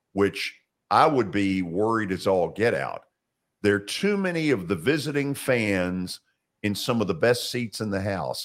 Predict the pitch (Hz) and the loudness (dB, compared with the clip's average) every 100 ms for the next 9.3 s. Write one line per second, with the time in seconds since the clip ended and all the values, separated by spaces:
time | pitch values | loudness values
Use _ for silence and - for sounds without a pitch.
0 | - 95 156 170 160 131 110 113 113 110 | -4 2 2 2 0 0 0 0 0 -2
1 | 90 104 104 - 110 110 - _ _ _ | 2 4 2 -2 -6 -6 -10 _ _ _
2 | 87 - - 135 139 - 143 131 120 110 | -6 -6 -2 0 0 0 2 4 4 4
3 | 101 101 98 98 - 90 80 101 117 95 | 2 2 0 -2 -2 -4 -2 -2 0 -2
4 | 85 82 - 92 85 85 82 - 92 104 | -2 -6 -4 0 0 0 -2 -4 -4 0
5 | 139 131 104 78 110 131 135 135 131 127 | 0 0 -2 -2 0 2 2 0 0 2
6 | 127 101 87 80 78 - _ _ - - | 2 4 4 2 0 -8 _ _ -10 2
7 | 131 143 - - 131 - 95 95 85 110 | 4 4 0 -4 -4 -4 -4 0 4 4
8 | 127 123 127 127 - - 135 117 95 92 | 6 6 6 4 -4 0 2 4 4 2
9 | 90 87 | 0 -4